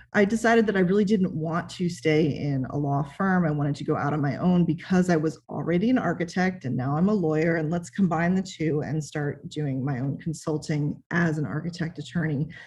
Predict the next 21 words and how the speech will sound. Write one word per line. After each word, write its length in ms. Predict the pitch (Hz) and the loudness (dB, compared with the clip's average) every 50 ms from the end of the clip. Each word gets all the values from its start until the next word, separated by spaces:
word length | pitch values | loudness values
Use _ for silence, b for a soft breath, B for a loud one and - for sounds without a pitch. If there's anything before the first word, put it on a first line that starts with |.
| B B | B B
to 100 | - 220 | -4 -2
help, 400 | - 196 220 208 202 208 - - - - - | 0 0 2 2 0 -2 -4 -14 -18 -12 -4
um, 500 | - 175 165 160 160 160 160 156 - - - _ _ - - B B B B B B B B B B B B B B - | 0 0 2 2 2 2 0 -2 -4 -8 -16 _ _ -18 -18 B B B B B B B B B B B B B B 0
architects 800 | 175 208 220 - - - 277 320 349 - - - - - - - - - | 0 0 0 0 -2 0 0 0 -2 -4 -8 -16 -16 -16 -18 -8 -2 0
and 120 | 185 180 | 2 2
also 380 | 156 175 175 170 - 202 190 180 | 2 2 0 0 2 2 2 2
building 380 | 170 175 165 165 170 175 156 | 2 2 2 2 2 0 0
owners, 640 | - 151 147 175 175 196 226 - - - - - - - - | 0 0 0 0 0 -2 -2 -4 -8 -14 -18 -18 -12 -4 0
and 200 | 190 196 190 185 | 2 2 2 2
to 120 | 185 208 | 0 -2
some 240 | 202 - 220 220 220 | -4 0 2 2 2
extent 640 | 220 220 - - 190 185 180 180 175 180 - - - - | 0 -2 -2 0 2 4 4 2 2 -2 -6 -8 -4 0
developers 920 | 180 170 175 180 175 175 175 175 - 180 175 175 165 160 160 - - - - | 0 2 4 4 4 4 2 2 2 2 2 2 2 0 -2 -6 -12 -14 -10
and 340 | - 156 156 156 143 151 151 - - | -6 -4 -2 0 0 -2 -2 -2 0
folks 260 | 170 160 165 - - | 0 0 0 -2 -8
who 340 | - - - 180 165 156 - | -12 -6 -2 0 0 0 0
assist, 720 | - - - - - - 170 151 151 165 - - - - - | -4 -6 -8 -8 -4 0 0 0 0 0 -4 -10 -14 -8 -4
like, 340 | 160 151 151 147 147 - - - | -2 0 0 0 -2 -4 -6 -4
uh, 220 | 160 139 131 131 | -2 -2 -2 -2
C 360 | 170 - - - - 156 147 139 | -4 -6 -8 -8 -6 -4 -4 -2
Ms 520 | 135 131 - 135 151 170 - - - - | -2 -2 -2 -2 -4 -4 -6 -8 -18 -20